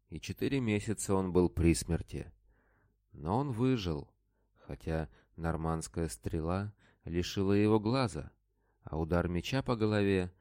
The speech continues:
не оставил ему шанса на спасение". Гродгар снова гневно сверкнул глазами. "Сорок три года странствований и грабежа на тропе викингов", — резко произнес он.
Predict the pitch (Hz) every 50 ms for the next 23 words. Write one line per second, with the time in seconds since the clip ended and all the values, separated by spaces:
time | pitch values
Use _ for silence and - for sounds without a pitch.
0 | _ _ _ _ - 107 104 104 101 92 - - - 87 85 82 80 80 78 76
1 | 76 76 78 - - - 80 76 76 71 - - 78 76 73 - - - 73 -
2 | - 78 76 76 71 69 67 65 - - _ _ _ _ _ _ _ _ _ _
3 | _ _ _ _ _ _ _ _ _ - - - - 98 113 131 123 113 101 107
4 | 107 101 - - - 90 92 98 95 95 95 80 82 78 80 80 82 80 76 80
5 | 80 - - - 82 82 - - - 80 78 78 73 67 76 76 76 71 73 76
6 | 73 71 69 67 - _ _ _ _ _ _ _ _ _ _ _ _ _ _ _
7 | _ _ - - - - - 117 117 113 101 98 92 - - - - - 92 90
8 | 82 90 90 92 82 87 85 - - - - 95 98 95 90 82 - - - 90
9 | 85 82 80 80 78 76 73 71 69 67 62 - - - - - - 87 85 85
10 | 87 87 80 85 82 76 73 85 85 82 82 82 80 - 80 80 82 - - 87
11 | 82 76 76 110 113 - 92 85 82 76 73 67 - - - - - _ _ _
12 | _ _ - - 85 87 80 76 - - - - - 80 80 73 71 73 76 76
13 | 73 - - 76 69 -